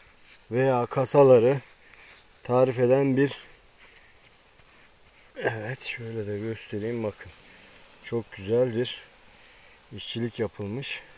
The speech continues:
sevgili dostlar. Evet. Bu arada işaretlerinizi böyle temizlemeden siz de anlayamazsınız.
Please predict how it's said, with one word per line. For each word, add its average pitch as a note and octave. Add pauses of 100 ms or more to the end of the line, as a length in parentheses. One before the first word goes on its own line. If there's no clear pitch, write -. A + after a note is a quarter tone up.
sevgili G#2
dostlar. B2 (1400)
Evet. A2 (1080)
Bu A#2
arada A2+ (320)
işaretlerinizi A#2
böyle A#2
temizlemeden A#2+
siz A2+
de A2+
anlayamazsınız. A2+